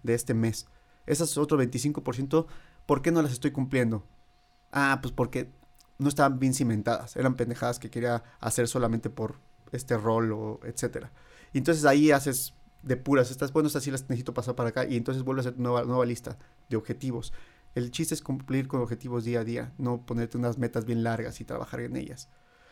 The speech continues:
Porque ponerte mamado te lleva a hacer ejercicio todos los días. Entonces, ¿cuál es tu meta? Hacer ejercicio hoy. No sé si mañana, pero hoy sí. Es como el, como el, como el alcohólico. "Hoy no voy a tomar.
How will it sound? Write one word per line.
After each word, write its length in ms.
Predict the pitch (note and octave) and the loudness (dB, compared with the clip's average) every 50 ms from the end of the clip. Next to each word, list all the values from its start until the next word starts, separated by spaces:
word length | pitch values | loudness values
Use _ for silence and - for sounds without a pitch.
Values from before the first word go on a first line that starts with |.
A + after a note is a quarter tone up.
| - _ _ - | -20 _ _ -4
Porque 360 | C#3 C3 C3+ D3 C#3 C3 - - - _ _ _ - - _ _ _ - - - - | -4 -2 2 2 0 0 0 -8 -20 _ _ _ -20 -20 _ _ _ -20 -20 -6 0
ponerte 340 | - C3 C3+ D3 D3 - F3 | 2 6 6 6 6 6 4
mamado 540 | D3 B2 A#2+ B2 B2+ C3 C3 D3 E3+ G#3+ - - - _ _ _ _ _ _ _ _ _ _ _ _ _ _ _ _ - | 4 4 6 4 4 4 4 2 0 0 -4 -14 -20 _ _ _ _ _ _ _ _ _ _ _ _ _ _ _ _ -2
te 160 | B2 A#2+ A#2+ | -2 0 2
lleva 480 | A2+ B2+ C3 C3 C3 C3 C3+ C3+ C3+ - | 4 4 6 6 6 6 4 0 -4 -8
a 60 | C3 | -6
hacer 180 | B2+ - C3 B2 | -4 -2 -2 -2
ejercicio 320 | B2 - A#2+ B2+ A#2+ A2 | -2 -4 -4 -4 -2 4
todos 160 | - C3 B2 | 6 6 6
los 140 | A2+ A2 G#2+ | 6 6 4
días. 320 | C#3 C#3+ B2+ A2+ - - _ _ | 4 4 4 2 -2 -8 _ _
Entonces, 220 | - G#2+ C3 B2+ - | -8 -4 -4 -2 2
¿cuál 140 | D3+ C#3 C#3 | 2 2 2
es 120 | C3+ - | 2 -2
tu 160 | - - B2+ | -6 -4 0
meta? 300 | B2+ C3 B2+ A#2+ A2 - - | 0 0 0 0 -4 -4 -4
Hacer 220 | A#2+ - C3+ A#2 | -4 -2 -2 0
ejercicio 340 | - A#2+ G#2+ A2 A2 A2 A2+ | -2 -2 -6 -4 -2 -2 -2
hoy. 160 | A2+ G#2+ - - - _ _ - - - _ _ - | -2 -4 -6 -12 -20 _ _ -20 -20 -20 _ _ 0
No 140 | C3+ D3+ | 0 0
sé 80 | D#3+ G3 | 0 2
si 100 | F#3 F3 | 0 2
mañana, 380 | C#3+ B2 B2 B2+ B2 A#2+ A#2 - | 2 4 4 4 2 2 2 4
pero 100 | A#2+ B2+ | 4 4
hoy 80 | C3 | 4
sí. 220 | C3 - A#2 - - - - - - - - - - - - | 4 -2 -6 -10 -12 -16 -20 -20 -20 -20 -20 -20 -16 -10 -8
Es 80 | B2 | -4
como 180 | - D#3+ D#3 D3 | 0 2 4 4
el, 140 | C3+ C3 C3+ | 4 2 0
como 220 | - A#2 A#2 A#2 | -2 0 0 0
el, 100 | A#2 - | 0 -2
como 160 | - A2+ A#2 | -2 0 0
el 60 | A#2 | 2
alcohólico. 580 | A#2 A2 G#2 - C#3+ D3 D3 B2 - A2 G2+ - - - - - - - - - _ _ - - - - - - - | 2 0 2 4 4 4 4 4 0 -6 -8 -8 -10 -10 -12 -14 -18 -20 -20 -20 _ _ -20 -20 -20 -20 -20 -4 2
"Hoy 140 | - D3+ D#3+ | 4 6 8
no 80 | E3+ | 8
voy 120 | D3+ D#3 D3 | 8 8 8
a 100 | B2+ - | 6 4
tomar. 240 | A2+ G#2 G#2 G2+ | 2 -2 -2 -4